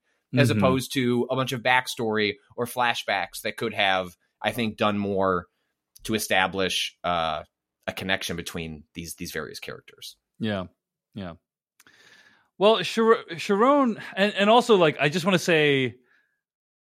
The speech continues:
Speaker 2: I don't know. I don't know. A-, a-, as an immigrant myself, I don't know how I feel about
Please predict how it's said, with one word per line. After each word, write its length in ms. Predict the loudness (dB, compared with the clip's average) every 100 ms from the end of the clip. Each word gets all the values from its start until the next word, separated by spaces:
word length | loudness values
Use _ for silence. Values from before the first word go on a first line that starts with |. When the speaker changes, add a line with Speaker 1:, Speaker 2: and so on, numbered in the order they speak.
| _ _ _ _ _ _ _ _ _ _ _ _ -4
Speaker 2:
I 120 | 0
don't 120 | 0 0
know. 200 | -4 0
I 120 | 0
don't 100 | 4
know. 180 | 4 2 -2 -4
A-, 40 | -4 -4 -16 _ -2
a-, 200 | 0 2
as 260 | 4 4 0
an 100 | -2
immigrant 440 | -2 0 0 0
myself, 500 | -4 -4 -2 -2 -4 -4
I 100 | 0
don't 240 | 0 2
know 300 | 2 4 4
how 200 | 6 6
I 120 | 6
feel 280 | 4 2 2
about 500 | 4 4 4 2